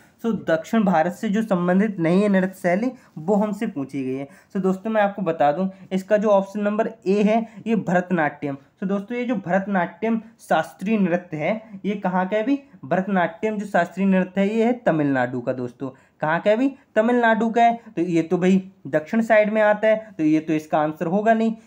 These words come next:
इसके बाद मोहिनीअट्टम, मोहिनीअट्टम दोस्तों केरल का है। मोहिनीअट्टम कहाँ का है दोस्तों? केरल का है। और कथकली जो ऑप्शन डी में दिया है ये भी केरल का है। मोहिनीअट्टम और केरल,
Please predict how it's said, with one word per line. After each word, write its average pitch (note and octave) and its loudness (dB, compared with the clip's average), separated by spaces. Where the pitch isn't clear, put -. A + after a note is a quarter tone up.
इसके E3 -6
बाद G3 2
मोहिनीअट्टम, G3 0
मोहिनीअट्टम G#3+ 2
दोस्तों A3 0
केरल C#3+ -2
का D3 2
है। C#3+ -2
मोहिनीअट्टम F3+ 0
कहाँ E3+ 0
का F3+ -2
है G3+ 2
दोस्तों? A3+ 0
केरल F3 2
का G3+ 2
है। G3+ 2
और F#3 4
कथकली G#3 0
जो A3+ 0
ऑप्शन G3 0
डी F#3+ 2
में A3 0
दिया C4 2
है G3+ 4
ये D3+ 2
भी E3+ -4
केरल E3 -2
का D#3+ 0
है। E3+ 4
मोहिनीअट्टम F#3+ 0
और G3 0
केरल, G#3+ 0